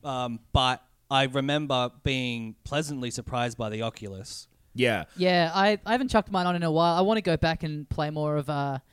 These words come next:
Speaker 3: Astrobot Rescue Mission,
Speaker 1: Mm.
Speaker 3: but that's the thing that holds me off, is I think I would have a tough time chucking that helmet on
Speaker 2: It's not
Speaker 3: now.
Speaker 2: too bad. I haven't, I, like, uh,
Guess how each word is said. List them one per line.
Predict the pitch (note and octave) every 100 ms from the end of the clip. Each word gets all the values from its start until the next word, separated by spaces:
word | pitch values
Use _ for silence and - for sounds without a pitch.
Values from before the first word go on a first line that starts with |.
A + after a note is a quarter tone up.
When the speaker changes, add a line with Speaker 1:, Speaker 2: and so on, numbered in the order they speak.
| _ _ _ _ -
Speaker 3:
Astrobot | E3 - F3 D3+ D#3 - -
Rescue | D#3 - D#3
Mission, | D3 C3+ C#3 C3
Speaker 1:
Mm. |
Speaker 3:
but | C3+ B2 - _ _ _ _ _ -
that's | E3+ -
the | F3+
thing | D3+ D#3+
that | D3
holds | C#3 C#3+ C3
me | C#3
off, | C3+ B2+
is | D3
I | C#3
think | D#3
I | D3
would | D3
have | C#3+ B2
a |
tough | - - D3
time | - D3 C3
chucking | - C3+ C#3+
that | C3+
helmet | C3 C3 B2+
on | B2 A#2+ F#3+
Speaker 2:
It's | - A#3+
not | C4+
Speaker 3:
now. | A#3
Speaker 2:
too | G#3 F3+
bad. | C3 B2 B2
I | D3
haven't, | D#3 D#3+ D#3 B2
I, | C3 A#2+
like, | C3 B2 A#2+ - -
uh, | B2